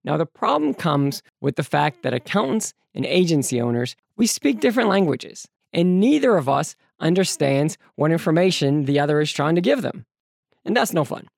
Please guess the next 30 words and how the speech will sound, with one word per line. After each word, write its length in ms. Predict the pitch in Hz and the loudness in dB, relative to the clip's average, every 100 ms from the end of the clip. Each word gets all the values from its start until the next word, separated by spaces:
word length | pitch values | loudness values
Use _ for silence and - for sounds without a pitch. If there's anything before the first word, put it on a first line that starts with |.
| _ | _
What 160 | - 254 | -2 2
I 100 | 277 | 2
want 240 | 254 233 | 2 2
you 80 | 202 | 2
to 80 | 180 | 4
do 140 | 180 | 4
here, 240 | 151 135 | 4 0
then, 280 | 113 - 120 - _ _ _ | -2 -8 -10 -14 _ _ _
is 140 | 170 | -2
I 80 | 190 | 2
want 240 | 196 226 247 | 2 2 2
you 100 | 214 | 4
to 220 | 214 180 - - _ - | 4 0 -6 -20 _ 2
make 340 | 208 247 240 | 4 4 2
the 80 | - | -2
call 240 | 233 214 | 2 2
to 60 | 185 | 2
your 140 | 151 | 0
accountant. 360 | 147 139 - - _ _ _ _ _ | 0 -4 -6 -16 _ _ _ _ _
Schedule 380 | - - 254 254 | -4 0 2 2
a 40 | |
no-pressure 460 | 247 226 233 233 214 | 2 2 2 2 0
chat. 280 | - 139 - _ _ _ | 0 -2 -6 _ _ _
Hell, 260 | 254 185 - - | 0 0 0 -4
if 140 | 147 | 0
you're 120 | 202 | 2
in 60 | 262 | 4
the 80 | 240 | 2
same 280 | - 190 | 2 4
neighborhood, 500 | 170 220 147 139 156 | 4 2 2 2 0